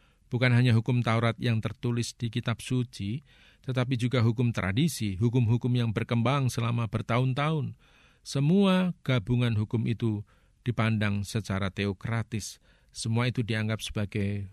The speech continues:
hukum Allah. Jadi, mereka yang memahami hukum Allah, menafsirkan hukum Allah, dan menerapkan hukum Allah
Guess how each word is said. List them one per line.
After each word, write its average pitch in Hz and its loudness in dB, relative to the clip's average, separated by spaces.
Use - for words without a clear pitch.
hukum 117 2
Allah. 95 -6
Jadi, 190 2
mereka 208 2
yang 208 4
memahami 147 2
hukum 127 2
Allah, 87 -4
menafsirkan 120 2
hukum 135 4
Allah, 123 0
dan 117 4
menerapkan 123 2
hukum 139 4
Allah 123 0